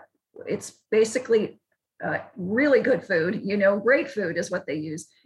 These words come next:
And it's, it's usually more, uh, casual restaurant. They're not usually high-end fine dining restaurants.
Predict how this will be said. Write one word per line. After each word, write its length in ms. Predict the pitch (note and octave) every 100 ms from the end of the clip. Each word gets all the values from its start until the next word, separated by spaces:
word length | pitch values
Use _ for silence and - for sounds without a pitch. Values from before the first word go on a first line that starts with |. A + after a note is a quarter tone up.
| -
And 300 | G#3+ A3 A3+
it's, 280 | G#3+ - -
it's 220 | A#3 B3
usually 400 | A#3+ D4 D4+ C4+
more, 420 | A#3 A3+ G#3+ G#3+
uh, 200 | G3 F#3+ E3+
casual 580 | - G#3 G#3 D3 - -
restaurant. 580 | - - - - - -
They're 220 | F#3 F3 E3
not 260 | F#3 -
usually 440 | G3 G3 G3+ F3+ -
high-end 580 | G3 G3+ G3+ F3+ F3+
fine 200 | - E3+
dining 300 | E3 D3+ D3+
restaurants. 520 | - - - G#2 -